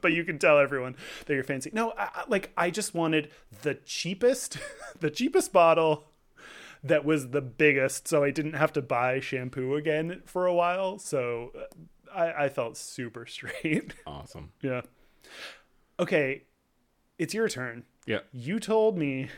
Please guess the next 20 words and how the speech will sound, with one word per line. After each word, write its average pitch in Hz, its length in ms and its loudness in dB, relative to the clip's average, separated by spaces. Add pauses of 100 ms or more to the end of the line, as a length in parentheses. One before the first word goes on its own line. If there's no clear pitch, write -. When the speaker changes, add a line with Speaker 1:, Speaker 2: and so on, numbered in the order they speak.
(120)
Speaker 1:
<laughs> - 220 -16
last 156 340 2
week 139 440 -4 (520)
that, 127 420 -4 (540)
uh, 123 460 -4 (220)
your 135 240 -4
straightest 147 440 0
things 180 240 -2
are 147 60 4
always 139 200 2
the 143 80 -4
grossest 131 460 -4
things 190 460 -4
you - 80 4
Speaker 2:
Yep. 196 100 -2
Speaker 1:
did. 220 300 -2 (180)
Is 156 200 0
your 156 180 4
straightest 147 480 0
thing 143 480 0